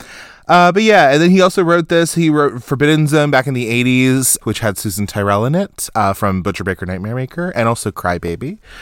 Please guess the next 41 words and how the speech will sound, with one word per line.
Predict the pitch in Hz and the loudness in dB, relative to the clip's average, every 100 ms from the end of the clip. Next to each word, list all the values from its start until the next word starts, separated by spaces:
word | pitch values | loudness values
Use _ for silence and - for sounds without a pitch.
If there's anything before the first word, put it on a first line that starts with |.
| - - | -20 -6
Uh, | 101 | -4
but | 98 | -4
she | - 110 | -6 -8
was | 101 | -6
in | 104 | -4
that | 92 | -4
movie. | 98 95 98 95 | -4 -4 -2 -2
I, | 90 90 80 - _ - | -2 -2 -8 -20 _ -10
it's, | 113 - | -10 -6
it's | 147 | -2
on | 247 262 | -2 -2
Tubi. | - 123 107 98 | -4 -2 0 0
I | 104 | 0
haven't | 117 107 | -2 -2
watched | 95 90 - | -2 -4 -6
it | 90 | -8
before, | 92 - 90 85 | -8 -6 -4 -2
but | 90 90 - - 285 - | -2 -4 -6 -10 -8 -4
maybe | 190 | 0
I | 151 | 0
will | 95 90 | 0 -2
at | |
one | 90 90 | -2 -6
point. | - 95 92 - - - - 160 | -4 -6 -6 -12 -18 -16 -6 -2
And | 170 | 2
then, | 165 160 | 2 2
um, | 131 135 127 | 2 0 2
Modern | 127 139 143 131 107 | 2 2 2 -4 -8
Vampires | 92 113 113 107 98 98 - | -4 -2 0 -2 -2 -2 -4
he | 110 | -4
also | 101 104 | -4 -6
did | 98 95 | -6 -4
as | 90 | -4
well, | 95 95 92 | -2 0 0
and | 92 | -2
that | 92 | -6
was | 92 | -8
another | 92 90 90 | -6 -6 -6
thing | 101 | -8
he | 95 98 | -8 -6
wrote, | 90 90 87 | -4 -6 -6